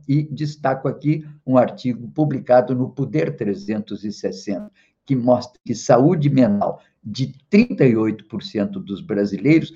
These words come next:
piorou na pandemia. Jovens e pessoas que cursaram o ensino superior são os que mais relatam piora, segundo essa pesquisa do Poder Data.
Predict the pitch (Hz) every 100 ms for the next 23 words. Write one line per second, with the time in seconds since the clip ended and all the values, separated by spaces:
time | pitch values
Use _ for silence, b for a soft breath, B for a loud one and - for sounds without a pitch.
0 | B _ - 254 214 123 131 120 98 90
1 | 104 101 95 95 95 98 b b - 95
2 | 120 139 120 113 98 95 107 95 - -
3 | - - 107 104 110 - - 123 123 -
4 | b b - 127 110 - 175 175 147 -
5 | 104 - 101 101 131 175 B B _ 143
6 | 135 131 - 127 120 170 165 117 113 104
7 | 101 113 127 110 - 92 98 110 143 B
8 | B - - - 104 123 117 120 - -
9 | - 113 104 110 - 101 - - 107 104
10 | 104 107 147 _ - 92 82 - -